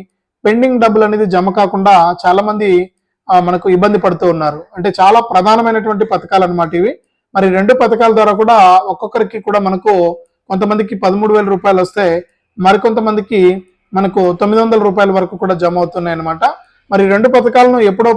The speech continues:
ప్రారంభించినా కానీ వీటికి సంబంధించినటువంటి పెండింగ్ డబ్బులు అనేది జమ కాకపోవడంతో ఇక్కడ ఇబ్బంది పడాల్సినటువంటి పరిస్థితి అయితే వచ్చింది. మరి అన్ని అర్హతలు ఉన్నా కూడా డబ్బులు జమ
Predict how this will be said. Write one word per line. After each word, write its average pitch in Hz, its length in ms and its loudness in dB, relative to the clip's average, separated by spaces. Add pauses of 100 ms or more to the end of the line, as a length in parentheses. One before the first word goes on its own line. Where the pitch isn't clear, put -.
ప్రారంభించినా 208 600 0
కానీ 202 200 -2 (460)
వీటికి 214 320 0
సంబంధించినటువంటి 214 600 -2 (120)
పెండింగ్ 220 340 0
డబ్బులు 208 240 0
అనేది 202 260 -2
జమ 180 120 0 (100)
కాకపోవడంతో 175 580 0 (480)
ఇక్కడ 190 140 -4 (100)
ఇబ్బంది 214 360 0
పడాల్సినటువంటి 185 680 0
పరిస్థితి 170 320 -4
అయితే 170 220 -2
వచ్చింది. 185 320 -4 (380)
మరి 196 220 2
అన్ని 240 240 2
అర్హతలు 226 360 2
ఉన్నా 220 200 0
కూడా 220 240 -2
డబ్బులు 190 360 -2
జమ 175 120 -4